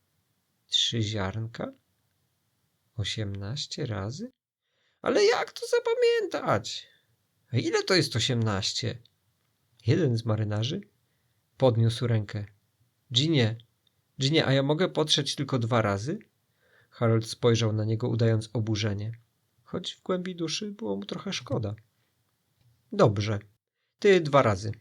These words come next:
a reszta po osiemnaście.” Piraci ruszyli w stronę miasteczka z okrzykami radości. Każdy z nich miał w kieszeni dwie monety, ale w głowie wizję bogactwa, które miało spaść na nich jak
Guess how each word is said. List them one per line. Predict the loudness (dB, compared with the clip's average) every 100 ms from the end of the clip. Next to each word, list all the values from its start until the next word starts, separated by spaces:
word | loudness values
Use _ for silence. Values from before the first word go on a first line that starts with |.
| _ _ _ _ 0
a | 4
reszta | 4 2 0 -4 -6 _ _ _
po | 2 4
osiemnaście.” | 6 4 4 4 2 -2 -6 _ _ _ _ _ _ _ _ _ _ _
Piraci | -2 0 0 -2 -6 -8 -12 _ _ -4
ruszyli | 0 2 0 0
w | -2
stronę | 2 2 4
miasteczka | 0 -2 -4 -2 -2
z | -2
okrzykami | -4 -4 -2 0
radości. | -2 -2 -4 -8 -12 -16 _ _ _ _ _ _ -8
Każdy | 0 0 0 -4 -4
z | -2
nich | -2 -4 -12 -4
miał | 0
w | 0
kieszeni | 2 2 2 -2
dwie | -2 -2
monety, | 0 -2 -4 -2
ale | -2 -2
w |
głowie | -4 0 2 2 0 -4 -6 -10 _ _ -6
wizję | 2 2 4 4
bogactwa, | 4 2 2 0 -6
które | -4 0 2
miało | 2 2
spaść | 0 -2 -2 -2 0
na | 0
nich | 0 -2 -2
jak | -2